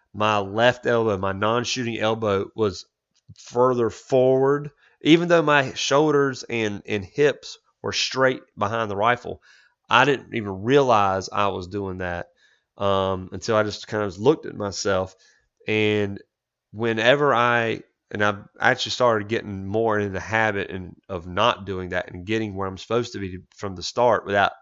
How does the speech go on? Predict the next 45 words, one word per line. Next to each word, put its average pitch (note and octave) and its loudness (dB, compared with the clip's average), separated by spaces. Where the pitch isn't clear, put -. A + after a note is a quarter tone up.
consciously A2 -4
thinking A#2+ -6
about F#2 -4
it, - -12
'cause G#2+ -8
that's B2 2
the G#2 -12
goal, G2+ 0
is - -10
to G#2 -8
do A2 -2
these A#2+ -4
things G2+ -6
subconsciously. A2 2
That A2 0
way A#2 2
you A#2 -2
can G#2+ -8
think B2 -4
about A2 -4
the G2+ -12
things A2 -4
that, G#2 -2
that G2 -8
count B2+ -2
and G#2 -8
that E2 -4
matter, G#2 0
that F2+ -8
require A#2 4
thinking. G#2+ -6
You - -8
know, G#2 0
the G2+ 0
fundamentals C3 4
should - -4
not A2 0
require G#2+ 2
thinking. G2+ -8
It, - -6
the, F#2 -6
the F#2+ -14
fundamentals B2 -2
should - -14
be G2 -8